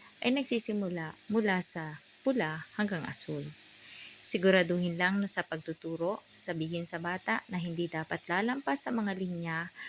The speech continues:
ang pagsulat ng letrang M. Hindi rin masyadong malaki at nakabukaka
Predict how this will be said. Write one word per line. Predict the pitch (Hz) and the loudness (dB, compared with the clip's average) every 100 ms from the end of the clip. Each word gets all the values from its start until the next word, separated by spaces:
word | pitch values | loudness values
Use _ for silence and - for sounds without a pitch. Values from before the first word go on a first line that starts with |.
| - - - | -16 -16 0
ang | 254 277 | 0 0
pagsulat | - 196 - 190 175 170 170 - | -2 -2 -2 -2 -4 -4 -6 -6
ng | 180 156 | -6 -4
letrang | 156 - 147 139 - | -4 -4 -8 -10 -10
M. | 135 135 - - - - - - 202 | -12 -14 -20 -20 -20 -20 -20 -4 0
Hindi | 175 170 | 4 4
rin | 170 165 | 4 0
masyadong | 165 - 170 160 160 | 0 0 0 0 -2
malaki | 156 151 156 - - | -2 -2 -4 -2 -2
at | - - | -2 -2
nakabukaka | 175 - 175 180 180 165 - 202 226 | -4 -2 -2 -2 -4 -4 0 2 0